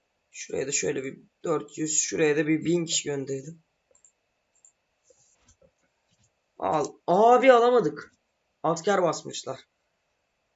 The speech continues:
Tamam. Kırk kişinin hepsi şuraya bir gitsin. Şu iki bin yedi yüz kişiyi de oraya götürelim ki. Yani olmazsa bir dahaki tur alalım artık.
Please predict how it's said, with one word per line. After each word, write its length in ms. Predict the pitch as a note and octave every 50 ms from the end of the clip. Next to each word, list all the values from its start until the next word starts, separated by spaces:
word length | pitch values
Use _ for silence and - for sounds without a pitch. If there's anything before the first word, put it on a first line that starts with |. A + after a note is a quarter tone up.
| _ _ _ _ _ _ _ _ _
Tamam. 340 | G3+ F#3 D#3+ - - - -
Kırk 280 | - - - G#3 -
kişinin 320 | - G#3 G3+ G3+ G3+ G3 G3+
hepsi 280 | G#3 G#3 G3+ - -
şuraya 320 | - - G#3 F#3+ F#3+ F#3 F3
bir 80 | F#3+
gitsin. 420 | F#3+ F#3+ F3 - - - C#3+ C#3 - _ _ _ _ _ _ _ _ _ _ _ _ _ _ _ _ _ _ _ _ _ _ -
Şu 120 | - - -
iki 240 | - F3+ D#3+ G3+ A3
bin 80 | A3+
yedi 200 | A3 A3 A3 G#3
yüz 180 | A#3 A3+ - -
kişiyi 300 | - - - F#3 F#3 F3
de 40 | F#3+
oraya 320 | F3+ F3+ F#3+ G3+ G3 F#3
götürelim 640 | F3 D#3 E3+ E3 E3+ - F#3+ F#3+ F#3 E3 D#3+ D#3+ D#3+
ki. 300 | - - D3+ C#3 D3 - _ _ _ _ _
Yani 420 | - C#3+ C#3+ C#3 C3+ C3+ C3 - - -
olmazsa 560 | F3+ G#3+ A#3+ B3 A#3+ G#3+ G3 G3 - G3+ G3+
bir 60 | G3+
dahaki 220 | G3+ G3 F#3+ G3
tur 120 | - - E3+
alalım 280 | F3 E3+ E3+ E3+ E3
artık. 300 | D3 C3+ B2+ - _ _